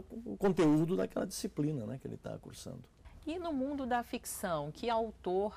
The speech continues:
Speaker 2: você acha que seria indispensável, que ajuda aí também no dia a dia do advogado?
Speaker 1: Bom, o autor mais conhecido, né, na área, vamos dizer assim, de ficção, é,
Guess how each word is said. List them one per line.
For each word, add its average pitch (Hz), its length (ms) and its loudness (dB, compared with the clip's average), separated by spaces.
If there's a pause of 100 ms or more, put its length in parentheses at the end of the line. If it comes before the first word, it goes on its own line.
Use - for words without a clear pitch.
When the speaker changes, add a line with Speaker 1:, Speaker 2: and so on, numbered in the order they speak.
(140)
Speaker 2:
você 185 320 -6
acha 175 260 0
que 185 180 -10
seria 175 300 -6
indispensável, 185 1040 -2
que - 160 -6
ajuda 226 420 0
aí 185 140 0
também 180 360 -2
no 190 180 -2
dia 170 200 -2
a - 20 0
dia 160 280 -4
do 156 100 -4
advogado? 143 520 -6 (2250)
Speaker 1:
Bom, 160 300 -4 (160)
o 139 120 -2
autor - 260 -2
mais 240 180 0
conhecido, 160 560 0 (480)
né, 123 240 -2 (180)
na 110 220 -6
área, 104 240 -2
vamos 98 140 -6
dizer 92 100 -4
assim, - 160 -8
de 95 100 -10
ficção, 113 680 4 (1040)
é, 95 680 -6